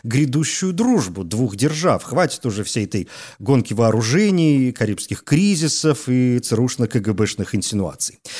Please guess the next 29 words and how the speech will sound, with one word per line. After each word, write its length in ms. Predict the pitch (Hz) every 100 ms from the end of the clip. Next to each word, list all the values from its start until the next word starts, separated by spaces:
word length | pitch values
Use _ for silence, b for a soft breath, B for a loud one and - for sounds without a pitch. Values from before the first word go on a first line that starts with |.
| B B
По 80 | 123
сюжету 560 | 123 113 196 226 190 143
должна 440 | 113 110 101 165
состояться 560 | - - 120 135 - 127
встреча 640 | - 139 131 117 - 76 -
лидеров, 600 | 98 113 104 104 - -
э, 180 | 98 98
С 160 | 120 -
С 160 | 110
С 140 | - 139
Р 260 | 156 147 -
и 420 | 113 104 101 101
С 120 | -
Ш 220 | 113 -
А, 220 | 185 226 -
но 340 | 135 151 180
переговоры 600 | - 151 139 135 190 202
под 200 | 139 127
угрозой 420 | 110 104 107 110 131
срыва 600 | - 214 262 131 95 87 B B
из-за 240 | - 113 127
вконец 520 | - 135 180 202 -
обнаглевшей, 880 | 160 147 151 123 127 104 - 165 202 - B B B -
засевшей 720 | 101 131 - 214 - - 117
в 100 | -
Штатах, 540 | - - 113 101 170
где 180 | 120 101
же 100 | 87
ещё, 460 | 98 - 202 226